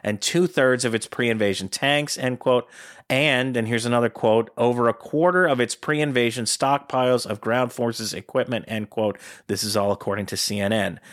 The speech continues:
That is an astonishing level of battlefield losses. So astonishing, in fact, that it's very hard to believe these figures could be accurate without the Russian military completely collapsing.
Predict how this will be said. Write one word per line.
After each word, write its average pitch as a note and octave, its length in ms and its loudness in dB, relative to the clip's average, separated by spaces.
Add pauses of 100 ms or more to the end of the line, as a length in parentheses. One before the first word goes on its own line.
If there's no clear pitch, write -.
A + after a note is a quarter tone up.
(140)
That C#3 140 4
is F3+ 120 2
an G#3+ 80 2
astonishing A3+ 640 4
level D#3 300 4
of B2 80 4
battlefield B2 500 2
losses. F#2 400 -2 (240)
So A3+ 440 4
astonishing, D#3 680 2
in C#3 100 0
fact, C#3+ 300 2
that E3 120 -2
it's D#3 140 0
very A#3 480 4
hard D3+ 220 4
to B2 40 0
believe G#2+ 460 0 (320)
these A2+ 180 0
figures G2+ 380 0
could G#2+ 120 -2
be G2+ 140 -2
accurate G2 460 0
without F#2+ 320 0
the G2 80 -4
Russian G2 320 -2
military G2 420 -2
completely G2 440 -6
collapsing. B2 680 0